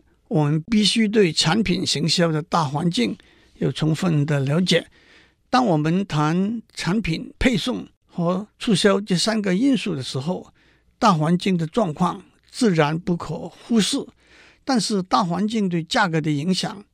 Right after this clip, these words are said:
就更直接和明显了。行销的大环境可以用三个 C 来描述，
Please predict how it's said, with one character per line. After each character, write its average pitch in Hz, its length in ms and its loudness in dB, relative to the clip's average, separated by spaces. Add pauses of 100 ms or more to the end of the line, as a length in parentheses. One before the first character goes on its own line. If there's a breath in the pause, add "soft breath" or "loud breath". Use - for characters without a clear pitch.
(240)
就 175 160 0
更 170 300 2
直 165 200 2
接 156 320 -2
和 143 200 -4
明 147 200 -2
显 160 240 -2
了。 180 220 -12 (480 loud breath)
行 240 240 2
销 269 160 2
的 233 100 0
大 302 200 -4
环 180 300 -2
境 254 260 -6 (360)
可 - 140 2
以 175 100 4
用 180 160 0
三 202 300 -2
个 175 120 -2
C 214 460 2
来 156 220 -2
描 170 200 -2
述， 208 300 -6